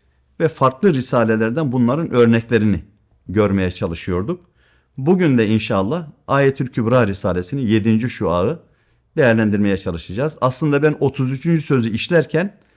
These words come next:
Ayetül Kübra'ya da bu gözle bakılabilir demiştim ama kıymetli Seyit Hocam gibi bazı arkadaşlarımız, hocalarımız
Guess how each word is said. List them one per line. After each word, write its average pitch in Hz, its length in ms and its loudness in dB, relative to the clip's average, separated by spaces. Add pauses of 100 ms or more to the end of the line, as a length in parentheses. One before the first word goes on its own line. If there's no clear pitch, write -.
(520)
Ayetül 170 400 2
Kübra'ya 156 560 2
da 156 140 2
bu 185 120 -4
gözle 127 400 4
bakılabilir 120 720 0
demiştim 98 440 -4
ama 117 360 -2 (580)
kıymetli 135 400 0
Seyit 135 300 -2
Hocam 110 320 2
gibi 104 220 -2
bazı 110 240 2
arkadaşlarımız, 98 800 -4
hocalarımız 101 680 -2